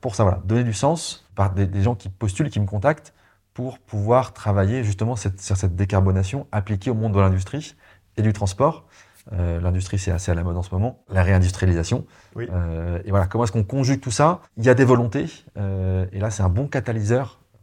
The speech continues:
Speaker 1: pour avoir, euh, des talents, j'espère, et travailler à ça.
Speaker 2: Oui, et puis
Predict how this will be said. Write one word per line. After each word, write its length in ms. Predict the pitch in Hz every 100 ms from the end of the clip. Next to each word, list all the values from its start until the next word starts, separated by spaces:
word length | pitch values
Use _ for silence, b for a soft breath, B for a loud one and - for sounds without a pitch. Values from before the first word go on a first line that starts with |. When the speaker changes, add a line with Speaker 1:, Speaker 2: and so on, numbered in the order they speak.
| _
Speaker 1:
pour 140 | 98
avoir, 340 | 98 107 117 98
euh, 120 | 98 95 92 90
des 100 | 90
talents, 220 | 87 113
j'espère, 340 | 95 - 107 _ b b b _ -
et 80 | 95
travailler 320 | - 90 95
à 40 | 92
ça. 160 | 98 - B B B
Speaker 2:
Oui, 240 | 147 170 135
et 40 |
puis 480 | 101 107 104 104